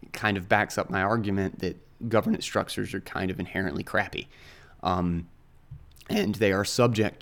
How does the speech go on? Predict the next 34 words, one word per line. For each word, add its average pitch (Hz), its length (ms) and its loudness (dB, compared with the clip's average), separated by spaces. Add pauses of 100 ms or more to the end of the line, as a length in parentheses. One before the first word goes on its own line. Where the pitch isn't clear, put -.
to 107 120 4
exactly 98 540 0
these 95 260 0
kinds 92 340 -4
of 95 140 -10
problems. 104 640 0 (480)
Right 92 180 4
now, 123 520 4 (360)
Bitcoin's 110 420 2
consensus 117 540 0
rules 110 240 0
do 104 140 2
not 98 180 0
have 143 320 0
this 98 160 0
problem - 520 -6 (500)
for 117 180 4
a 104 40 6
very 92 220 4
specific - 540 -4
reason, 139 480 2 (200)
is 98 180 -4
because 101 340 -2
it's - 180 -6
just - 280 -8
proof 104 260 -2
of 101 140 -2
work, 131 400 -2
and 95 340 0
whatever 101 380 2
adheres 98 400 -2
to 101 100 -4
the 92 100 -4
rules, 98 460 2